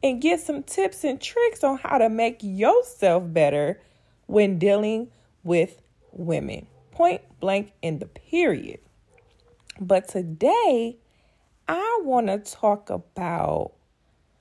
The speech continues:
single mothers. Big shout out to the single mothers because I cannot really say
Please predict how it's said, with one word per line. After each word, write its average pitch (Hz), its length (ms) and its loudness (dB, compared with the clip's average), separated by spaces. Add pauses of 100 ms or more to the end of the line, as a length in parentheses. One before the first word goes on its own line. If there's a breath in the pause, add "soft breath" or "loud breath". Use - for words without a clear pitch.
(380)
single 254 960 -4 (500)
mothers. - 840 -8 (1400)
Big 440 260 6
shout - 180 4
out 220 140 6
to - 80 -4
the 196 80 -2
single 185 280 -4
mothers 180 320 -2
because 170 640 0
I 160 140 -4
cannot 214 800 -2
really 185 320 -2
say 175 640 0